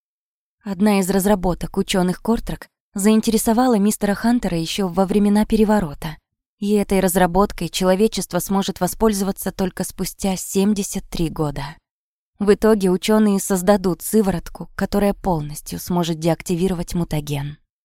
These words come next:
На нашем континенте это уже не нужно благодаря Джилл, а вот другие материки будут вынуждены пойти на договор с одним непримечательным клочком земли.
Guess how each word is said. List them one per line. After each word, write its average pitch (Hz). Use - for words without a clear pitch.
На 226
нашем 226
континенте 220
это 202
уже 196
не 196
нужно 196
благодаря 165
Джилл, 151
а 214
вот 208
другие 220
материки 165
будут 196
вынуждены 190
пойти 180
на 185
договор 170
с -
одним 185
непримечательным 170
клочком 147
земли. 143